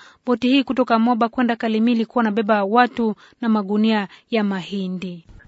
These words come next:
Kujionea kwa macho kuhusu mgogoro wa kitaasisi unaotikisa jimbo la Tanganyika na namna ya kupata masuluhisho yanayohusiana nayo. Hii ndio sababu ya ziara ya wajumbe wa maseneta waliofika Jumapili hii huko Kalemi.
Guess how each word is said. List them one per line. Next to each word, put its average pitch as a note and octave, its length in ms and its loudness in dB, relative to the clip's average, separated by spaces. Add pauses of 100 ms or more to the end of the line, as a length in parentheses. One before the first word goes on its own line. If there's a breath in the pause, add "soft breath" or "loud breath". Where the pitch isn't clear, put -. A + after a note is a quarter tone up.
(1160 soft breath)
Kujionea D#4+ 580 6
kwa C4+ 160 0
macho C#4 380 4
kuhusu B3+ 440 0
mgogoro A3+ 500 4
wa A3+ 100 2
kitaasisi A3+ 680 -2
unaotikisa A3+ 680 -2
jimbo A#3 300 2
la A3 100 -2
Tanganyika A#3 800 2 (440 loud breath)
na G#3+ 120 0
namna C#4+ 340 6
ya C4 80 4
kupata C#4+ 380 0
masuluhisho B3 680 0
yanayohusiana A#3 760 0
nayo. G3 460 -4 (340 soft breath)
Hii B3 280 2
ndio A#3+ 200 4
sababu B3 520 2
ya A#3 120 2
ziara B3 340 2
ya A3+ 120 0
wajumbe A#3 580 2 (340 loud breath)
wa G#3+ 100 0
maseneta C4+ 600 2
waliofika B3+ 580 0
Jumapili A3 500 -2
hii C#4+ 480 4
huko B3+ 280 -2
Kalemi. A#3 640 2